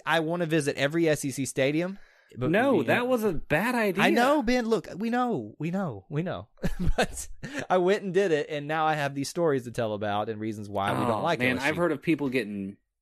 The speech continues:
Speaker 2: like, people peeing in cups and
Speaker 1: Oh,
Speaker 2: putting
Speaker 1: dude.
Speaker 2: sponges in it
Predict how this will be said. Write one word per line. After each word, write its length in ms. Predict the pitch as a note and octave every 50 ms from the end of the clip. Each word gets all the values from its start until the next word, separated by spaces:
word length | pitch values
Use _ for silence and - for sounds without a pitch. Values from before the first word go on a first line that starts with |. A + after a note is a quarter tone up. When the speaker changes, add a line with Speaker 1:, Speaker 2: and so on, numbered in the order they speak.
| _ _
Speaker 2:
like, 240 | - A2+ A2 G#2 - - _ _ _
people 240 | - D3+ C3 A#2+ G#2+
peeing 320 | - - C3+ B2+ A#2+ A2+
in 140 | A2 G#2 G2+
cups 380 | - - C#3+ C3 A2+ - - -
and 100 | - C3
Speaker 1:
Oh, 100 | C#3+ B2
Speaker 2:
putting 220 | G#2+ - B2 A2+ G#2+
Speaker 1:
dude. 100 | G2 G#2+
Speaker 2:
sponges 540 | - - - A#2+ B2+ C3+ B2+ C#3+ C#3 B2+ C#3
in 120 | D3 C#3+
it 160 | D3 C#3+ -